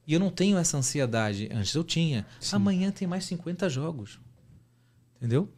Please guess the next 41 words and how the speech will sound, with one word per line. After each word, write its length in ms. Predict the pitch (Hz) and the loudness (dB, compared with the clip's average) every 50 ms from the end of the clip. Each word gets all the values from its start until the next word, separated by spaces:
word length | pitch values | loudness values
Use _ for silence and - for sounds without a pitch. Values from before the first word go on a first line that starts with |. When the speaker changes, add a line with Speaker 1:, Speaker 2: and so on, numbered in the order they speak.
| _ _ _ _ _ - - _ - | _ _ _ _ _ -20 -20 _ -2
Speaker 2:
E 60 | - 117 | 4 6
você 420 | 120 123 - - 120 120 123 131 | 6 6 8 8 8 8 8 8
entendeu 560 | 127 127 123 127 147 143 135 120 127 131 135 | 6 4 6 8 8 8 10 12 12 10 10
que 140 | - - 156 | 10 8 8
é 20 | |
melhor 240 | 143 147 143 139 139 | 10 10 12 10 10
fazer 260 | - - 147 131 135 139 | 10 10 10 10 10 10
isso 180 | 139 - - | 10 10 10
uma 120 | 147 151 156 | 10 10 10
vez 200 | 139 151 147 - | 10 8 6 4
por 180 | - 170 165 | 4 4 4
dia, 160 | 147 131 127 123 | 6 6 6 6
ao 60 | 123 | 8
invés 200 | 117 123 123 120 | 8 8 8 8
de 120 | 127 123 | 8 8
dar 140 | 120 120 117 | 8 8 8
continuidade 640 | - 135 127 - - 131 127 123 120 120 117 120 123 | 6 4 0 0 2 2 4 6 8 8 6 6 6
em 20 | 120 | 6
vários 320 | 117 123 120 123 120 113 | 6 6 6 6 6 6
dias 220 | 117 110 110 107 | 6 4 4 4
seguidos. 500 | - - 110 107 107 107 104 113 - - - - - - - - - - - _ | 2 0 2 4 2 2 2 0 -8 -12 -16 -18 -20 -20 -20 -20 -20 -20 -10 _
Por 100 | - 127 | 8 10
exemplo, 260 | 127 120 131 - 143 135 | 10 10 10 10 8 6
um 40 | |
final 260 | 127 - 147 147 139 135 | 6 8 10 10 10 10
de 40 | - | 10
semana. 440 | - 147 139 135 127 117 107 104 104 | 8 8 8 10 8 8 8 6 4
Vamos 160 | - 117 113 - | 2 2 2 6
fazer 220 | 135 127 120 123 | 6 6 6 6
de, 100 | 120 120 | 4 4
começar 280 | - - 123 127 143 139 | 4 6 8 8 10 10
Speaker 1:
Não. 80 | 135 | 10
Speaker 2:
na 80 | 135 131 | 10 10
sexta 260 | - - 143 139 - | 10 8 8 8 6
e 100 | - 151 | 6 4
terminar 200 | 143 143 143 139 | 6 6 6 6
no 120 | 139 131 | 4 4
domingo. 420 | 131 131 131 127 123 117 110 110 107 | 6 6 6 8 8 6 6 4 0
Speaker 1:
Por 200 | - - 196 190 | 0 -2 -2 0
quê? 200 | - - 143 110 | 2 2 2 2
Porque, 580 | - - - 135 123 - - 147 147 139 - | 2 0 -2 -4 -4 -2 0 0 0 0 0